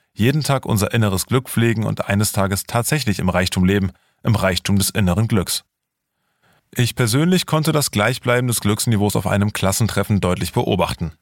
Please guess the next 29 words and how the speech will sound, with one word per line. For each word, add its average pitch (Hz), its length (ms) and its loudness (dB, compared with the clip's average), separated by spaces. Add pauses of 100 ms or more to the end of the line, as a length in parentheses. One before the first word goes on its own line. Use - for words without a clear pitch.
(720)
Die 117 60 2
meisten 165 340 0
meiner 156 200 2
Mitschüler 127 420 0
hatten - 180 -2
sich 117 160 0
selbst 117 240 0
nach 107 140 0
mehr 113 200 2
als 107 120 -2
einem 90 300 -2
halben 127 260 0
Leben 101 280 0
kaum 90 220 -2
verändert. 90 600 -2 (640)
Sie 110 200 0
hatten 160 180 -2
die 143 120 0
gleichen 113 320 0
Angewohnheiten 135 720 0
und 120 140 0
die 113 80 0
gleiche 117 340 0
persönliche 120 480 0
Glücksebene 104 600 0
wie 92 100 2
in 92 80 2
ihrer 110 220 0
Jugend. 113 480 -2